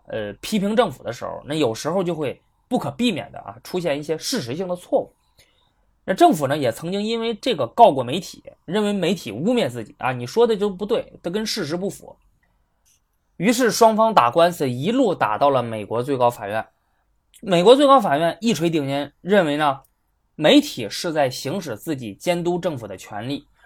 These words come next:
受到宪法的保护，因此呢，驳回了政府的诉讼请求。美国最高法院之所以会这样做呢，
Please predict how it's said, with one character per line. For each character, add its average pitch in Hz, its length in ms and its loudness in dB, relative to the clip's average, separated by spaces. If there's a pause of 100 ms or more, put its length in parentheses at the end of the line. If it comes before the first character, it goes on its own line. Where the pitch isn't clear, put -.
受 233 240 6
到 160 160 6
宪 151 280 -2
法 113 120 -12
的 143 80 -4
保 - 160 -6
护， - 360 -14 (300)
因 226 180 0
此 - 160 -6
呢， 110 160 -8 (280)
驳 196 220 10
回 165 140 -2
了 131 200 0
政 180 260 -2
府 160 160 -12
的 98 160 -10
诉 170 240 -6
讼 135 160 -8
请 110 160 -14
求。 - 240 -20 (1300)
美 175 300 4
国 196 160 6
最 311 160 4
高 277 160 10
法 123 220 0
院 175 180 2
之 233 140 -4
所 202 180 0
以 170 40 0
会 170 180 -2
这 214 100 -2
样 214 160 0
做 240 320 4
呢， 98 80 -6